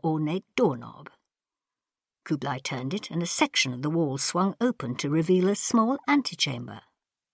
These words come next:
"The Empress doesn't know about this one," Kublai said with a nudge as they went in. A similar knob, on a similar pedestal on the inside, closed the wall behind them. There was no lighting, yet the room was bright from the phosphorescent paint used to decorate it.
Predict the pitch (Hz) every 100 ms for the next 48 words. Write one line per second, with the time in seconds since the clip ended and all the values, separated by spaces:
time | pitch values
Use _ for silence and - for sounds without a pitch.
0 | _ _ _ _ _ _ _ - 139 -
1 | 165 160 - 160 - 180 175 165 175 175
2 | 165 170 - - 196 - - 160 147 139
3 | 170 160 139 139 - 156 151 139 143 151
4 | 160 147 139 143 147 156 156 175 190 247
5 | - _ _ _ _ _ _ _ _ _
6 | - - 190 220 151 127 127 131 175 -
7 | _ 143 131 - 196 165 135 123 202 190
8 | 170 - 131 143 143 135 170 165 170 147
9 | 135 135 185 202 175 131 123 143 165 190
10 | 208 147 110 135 _ _ _ _ _ _
11 | _ _ 180 190 214 226 202 180 214 -
12 | 127 139 - 185 190 214 156 139 147 139
13 | 220 214 - - 139 131 - 214 - -
14 | 160 180 - 139 135 185 156 143 190 190
15 | - 170 196 - 156 123 - - -